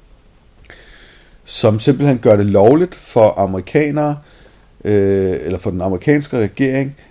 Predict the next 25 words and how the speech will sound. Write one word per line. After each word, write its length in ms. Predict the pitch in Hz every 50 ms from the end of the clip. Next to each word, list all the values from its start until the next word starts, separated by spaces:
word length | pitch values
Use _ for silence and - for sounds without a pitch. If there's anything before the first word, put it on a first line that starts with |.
| _ _ _ _ -
at 320 | - 107 98 - - - _ _ _ _ _ _ _ _ _ _
tilbageholde 760 | - - 127 110 - 131 123 131 156 165 156 147 131 117 104 - -
amerikanere, 880 | - 110 101 101 101 95 - - 151 143 143 139 135 135 131 123 123 - - _ _ _ _ _ - -
øh, 520 | - 104 104 101 95 92 90 85 85 78 90
mod 260 | 101 120 143 156 147
deres 340 | - 143 127 117 113 - 113
vilje, 380 | 113 120 127 135 143 143 117
uden 260 | - 120 131 147 151 143
de 80 | 143 139
kan 120 | 139 135
blive 180 | 110 113 117 107
fremstillet 640 | - - 104 104 117 135 - - 139 131 123 127
for 160 | 113 - 110 92
en 100 | 87 85 -
dommer. 480 | 110 104 107 113 131 147 151 160 - - - _ _ _ _ -
Øh, 480 | - 104 104 101 98 95 92 90 90 90 -
de 80 | - 101
kan 120 | 117 107
sågar 380 | - - 101 - 131 127 123 131
blive 680 | 139 135 127 123 107 104 101 92 87 85 80 78 71
tortureret, 800 | 67 - - 110 92 - - 104 87 110 131 147 151 151 151 156 160 - - - - - - _ -
øh, 320 | - 95 95 92 90 90 78 - -
og 120 | - 104 104
slået 460 | - - - 117 104 98 95 95 95
ihjel, 420 | 95 95 101 135 156 185 190 190